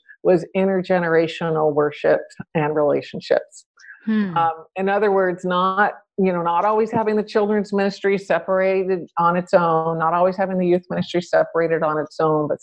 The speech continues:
Speaker 1: somehow figuring out a way to build relationships with each other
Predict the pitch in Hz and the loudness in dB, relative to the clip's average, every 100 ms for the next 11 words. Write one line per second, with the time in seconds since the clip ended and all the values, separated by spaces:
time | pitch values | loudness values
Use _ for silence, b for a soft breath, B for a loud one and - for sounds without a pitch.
0 | - 165 196 196 190 190 _ 175 170 180 | -2 0 2 2 0 -2 _ 0 0 0
1 | 185 190 190 190 208 285 196 170 170 - | 0 0 -2 -2 0 2 2 0 -4 -10
2 | _ _ _ _ 214 180 170 160 165 156 | _ _ _ _ -2 0 0 -2 0 0
3 | 151 185 226 240 254 247 233 226 220 226 | 0 0 0 -4 -4 -4 -2 -2 -2 -2
4 | 214 214 208 202 190 | -2 0 0 2 0